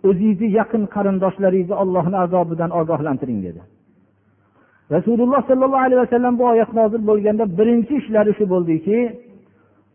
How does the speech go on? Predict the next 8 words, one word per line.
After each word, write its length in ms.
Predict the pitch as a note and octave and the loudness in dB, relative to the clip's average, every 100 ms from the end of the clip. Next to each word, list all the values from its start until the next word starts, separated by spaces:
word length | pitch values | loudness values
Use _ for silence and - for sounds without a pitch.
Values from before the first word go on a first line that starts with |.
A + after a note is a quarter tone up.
| _ - | _ -4
Abbos 340 | F#3 G#3 A#3 B3+ | -2 2 2 2
ibn 140 | A#3+ | 0
Abdul 380 | B3+ A3+ B3 A#3+ | 0 0 2 4
Muttalibni 460 | A#3+ B3+ B3 A#3 A#3+ | 2 2 0 0 0
chaqirdilar. 540 | B3 A3+ G#3 F#3 D3+ G#2+ - _ _ | -2 -2 -4 -2 -6 -6 -16 _ _
"Ey 240 | G3 B3+ C#4 | 2 4 4
Rasulullohning 760 | C4+ C4+ D4 D4 D4 C4+ C4+ D4 | 2 2 0 2 4 4 4 4
amakilari, 600 | D4 C#4+ C#4 C4+ B3+ | 2 0 2 2 2